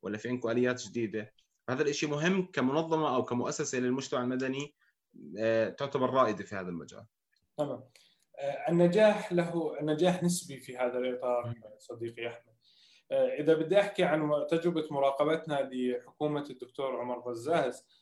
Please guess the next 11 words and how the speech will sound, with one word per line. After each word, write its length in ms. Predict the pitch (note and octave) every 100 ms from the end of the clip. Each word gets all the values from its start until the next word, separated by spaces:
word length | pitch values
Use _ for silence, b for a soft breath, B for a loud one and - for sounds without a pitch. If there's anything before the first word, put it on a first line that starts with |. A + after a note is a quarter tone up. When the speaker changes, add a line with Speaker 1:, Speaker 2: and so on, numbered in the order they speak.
| b b -
Speaker 2:
آه، 300 | B2+ B2 A#2+
آه، 520 | - C3+ C3 B2 -
أنا 160 | D#3 E3
كمنفذ 1120 | - C#3+ C#3 C3+ C3 C#3+ D3+ F#3+ F#3 D#3 B2
لهذه 380 | B2+ C3 C#3 C3
العملية 680 | B2+ A#2+ C3 D3+ D#3+ D3+ D3
أرى 240 | D3+ C#3+ C#3
أنها 280 | D3 C#3+ -
تجربة، 440 | D3+ D3+ D3 C#3+
آه، 680 | C3+ C3+ - - B2+ B2+ B2+
ناجحة 520 | C#3+ D#3+ - - -